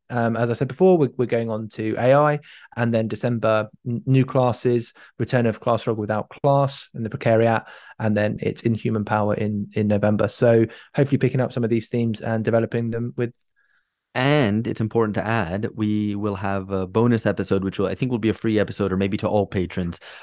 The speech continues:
Speaker 2: um, which will elaborate a little bit on this neo-feudal thesis, because we're gonna be discussing Evgeny Morozov's, uh, long essay in the New Left Review,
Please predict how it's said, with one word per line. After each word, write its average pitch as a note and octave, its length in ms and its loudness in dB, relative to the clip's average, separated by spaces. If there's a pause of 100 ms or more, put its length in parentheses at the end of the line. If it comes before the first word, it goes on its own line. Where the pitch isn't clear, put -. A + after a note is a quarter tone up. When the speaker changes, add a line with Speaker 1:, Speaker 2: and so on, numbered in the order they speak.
(120)
Speaker 2:
um, G2+ 360 0
which A2+ 240 -2
will G#2+ 140 2
elaborate A2 420 0
a G#2 40 -2
little A#2 200 0
bit A2+ 140 -2
on G#2 120 -6
this G2 140 -6
neo-feudal F#2+ 420 -6
thesis, E2+ 420 -8
because F2+ 260 -8
we're F#2 80 0
gonna F#2 140 -2
be F2+ 80 0
discussing F#2 440 -2
Evgeny F2 320 0
Morozov's, F#2 800 0 (360)
uh, E2+ 180 -2
long G#2 360 0
essay F#2 280 -2
in F2 60 -6
the F2+ 60 -4
New F2+ 120 -4
Left F2+ 260 -6
Review, F2 480 -4